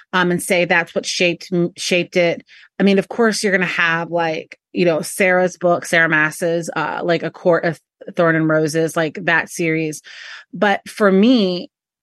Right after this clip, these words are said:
it also is the paranormal. Like, most of your fantasy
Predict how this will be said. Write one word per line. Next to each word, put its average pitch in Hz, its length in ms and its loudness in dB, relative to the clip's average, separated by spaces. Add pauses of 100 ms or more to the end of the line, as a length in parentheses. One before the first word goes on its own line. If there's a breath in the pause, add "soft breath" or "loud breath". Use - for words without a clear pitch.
(220)
it 208 200 2
also 208 680 2
is 170 460 0 (400)
the 175 180 2
paranormal. 180 680 0 (240)
Like, 170 260 0 (260)
most 185 520 2
of 196 220 -2
your 190 180 2
fantasy 185 760 -2